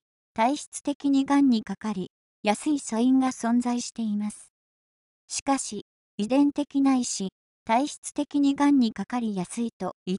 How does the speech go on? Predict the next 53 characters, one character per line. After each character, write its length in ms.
て 100
も、 200
そ 160
れ 100
だ 140
け 140
で 140
は、 180
が 160
ん 100
は 120
発 340
病 220
し 140
ま 100
せ 220
ん。 60
が 120
ん 120
が 120
発 380
病 180
す 160
る 120
に 180
は、 160
が 160
ん 80
を 100
発 340
病 240
し、 300
や 120
す 180
い、 100
生 300
活 300
習 200
慣 340
や 100
精 260
神 280
状 220
態 320
と 180
縁 220
が 140
で 120
き 140
な 140
け 160
れ 120
ば、 200